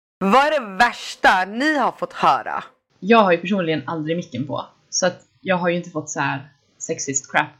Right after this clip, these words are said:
Speaker 2: på mig. Förutom när någon har liksom kastat ut någon sån här random och bara liksom chansat på att någon skulle höra. Men, eh, nej, men när jag har spelat, då har det varit typ så här: "Fan vilken dålig support du är."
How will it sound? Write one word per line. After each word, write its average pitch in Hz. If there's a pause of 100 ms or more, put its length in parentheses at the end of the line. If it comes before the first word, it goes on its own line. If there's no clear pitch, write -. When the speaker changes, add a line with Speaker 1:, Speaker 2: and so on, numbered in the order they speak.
Speaker 2:
på 147
mig. 139
Förutom 170
när 156
någon 151
har 147
liksom 131
kastat 160
ut 151
någon 147
sån 139
här 156
random 143
och 135
bara 127
liksom 127 (200)
chansat 143
på -
att -
någon 151
skulle 151
höra. 147
Men, 160
eh, 147
nej, 185
men 185
när 190
jag 208
har 151
spelat, 139
då 180
har 170
det 135
varit 131
typ -
så -
här: - (160)
"Fan 170
vilken 151
dålig 143
support 143
du 135
är." -